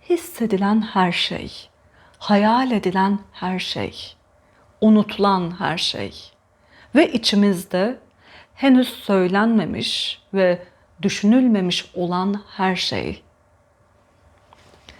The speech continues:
Kaynak malzememiz budur diyor. Her şey. Düşündüğümüz, hissettiğimiz ya da henüz düşünmediğimiz, hissetmediğimiz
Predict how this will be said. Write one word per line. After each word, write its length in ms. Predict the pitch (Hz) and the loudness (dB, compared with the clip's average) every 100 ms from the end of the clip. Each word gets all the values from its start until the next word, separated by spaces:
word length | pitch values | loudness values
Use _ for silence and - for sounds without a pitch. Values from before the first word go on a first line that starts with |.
| - - - - - - - - - - | -20 -18 -14 -12 -10 -12 -14 -16 -12 2
Kaynak 440 | 269 302 359 359 | 4 6 4 2
malzememiz 720 | 311 277 269 285 311 320 - | 2 2 2 2 2 0 -2
budur 340 | 330 320 254 190 | -2 2 2 2
diyor. 260 | 185 156 175 | 2 0 -2
Her 240 | - - 277 | -2 0 2
şey. 340 | - 170 147 - - - - _ _ _ _ | 0 -2 -4 -8 -14 -16 -18 _ _ _ _
Düşündüğümüz, 880 | 190 - 226 220 214 214 233 233 - | -2 2 4 4 4 2 2 -2 -4
hissettiğimiz 1120 | 196 190 - 185 - 180 175 185 220 233 226 | -6 -6 -4 -4 -6 -8 -4 0 0 -2 -2
ya 140 | 180 180 | 0 0
da 80 | |
henüz 680 | 175 - 285 220 202 220 - - - - _ _ _ _ _ _ _ _ _ - | -2 0 2 4 2 -2 -8 -18 -20 -20 _ _ _ _ _ _ _ _ _ -10
düşünmediğimiz, 800 | 170 254 302 254 185 165 160 - | -4 2 4 4 2 -2 -4 -10
hissetmediğimiz 920 | 170 - 175 - 185 165 180 170 - | -10 -6 -8 -6 -6 -4 -6 -6 -10